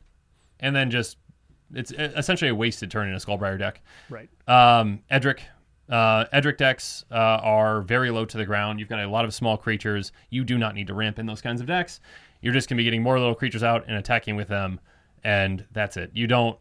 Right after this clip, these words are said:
Speaker 1: if you have a Cultivate in your hand, in your opening hand, in most decks, you'd wanna cast it on turn three. In an Edric deck, if you cast on turn three, you are doing something wrong 'cause you're not casting Edric.
Speaker 2: Uh, yeah, and you're probably losing
Speaker 1: You're
Speaker 2: at that
Speaker 1: probably
Speaker 2: point.
Speaker 1: losing, yes.
Speaker 2: <laughs> Yeah.
Speaker 1: So,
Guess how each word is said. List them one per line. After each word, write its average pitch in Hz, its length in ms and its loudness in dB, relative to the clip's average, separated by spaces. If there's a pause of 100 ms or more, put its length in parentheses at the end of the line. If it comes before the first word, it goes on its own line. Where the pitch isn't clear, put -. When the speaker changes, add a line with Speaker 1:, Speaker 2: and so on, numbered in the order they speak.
(380)
Speaker 1:
if 147 140 -6
you 190 60 0
have 190 80 -2
a 180 40 -6
Cultivate 151 460 0
in 139 100 -4
your 127 120 -2
hand, 120 320 -2
in 120 40 -2
your 120 100 0
opening 120 180 -4
hand, 104 360 -4 (260)
in 131 140 0
most 139 220 2
decks, 107 240 -2
you'd 123 100 -4
wanna 117 140 -2
cast 117 280 0
it 120 40 -2
on 107 60 -4
turn 110 200 -2
three. 101 240 -4 (240)
In 127 80 -8
an 123 140 -4
Edric 170 260 2
deck, 113 240 2
if 110 120 -10
you 117 80 -4
cast 127 280 2
on 117 140 0
turn 117 240 -2
three, 120 340 2 (460)
you 131 140 2
are 139 80 6
doing 123 160 2
something 104 240 -6
wrong 156 260 4
'cause 120 120 -2
you're 107 100 0
not 113 120 0
casting 120 340 -2
Edric. 92 340 -2 (160)
Speaker 2:
Uh, 165 220 0
yeah, 135 280 0
and 123 100 -4
you're 131 80 -6
probably 151 260 0
losing 110 460 -6
Speaker 1:
You're 165 80 8
Speaker 2:
at - 40 -4
that - 40 -2
Speaker 1:
probably 120 280 8
Speaker 2:
point. - 140 4
Speaker 1:
losing, - 340 2
yes. - 380 -4
Speaker 2:
<laughs> - 60 -10
Yeah. 127 200 -4 (260)
Speaker 1:
So, 117 360 0